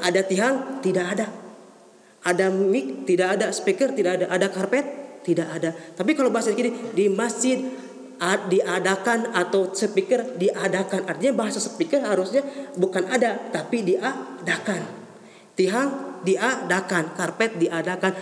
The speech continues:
Karena bahasa ada hanya ada pada Allah Subhanahu wa Ta'ala. Makanya hanya yang ada itu hanya Allah,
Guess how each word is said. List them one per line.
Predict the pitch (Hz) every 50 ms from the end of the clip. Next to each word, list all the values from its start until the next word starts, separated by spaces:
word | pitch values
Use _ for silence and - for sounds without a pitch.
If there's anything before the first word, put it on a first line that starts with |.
| - - -
Karena | - 214 233 247 233 220 196
bahasa | 165 185 - - 190 180 - 180 -
ada | - 196 190 220 220 - - - - - - -
hanya | 160 175 170 165 180 165 160
ada | 180 170 170 156 147
pada | - - 147 156 147 143 143 -
Allah | 165 165 156 151 147 143
Subhanahu | - 175 160 151 - 131 156 147 143 135 147 202 240 - - - - - 151
wa | 147 143 147
Ta'ala. | - - - - 104 - 156 151 - - - - - - -
Makanya | 156 147 - 196 233 262 247 - 262
hanya | 247 240 233 226 226 208 190
yang | 185 185 196 196 -
ada | 185 190 170 185
itu | 190 196 190 190 196 180 185
hanya | 185 175 170 160 165 160
Allah, | - 151 151 165 226 269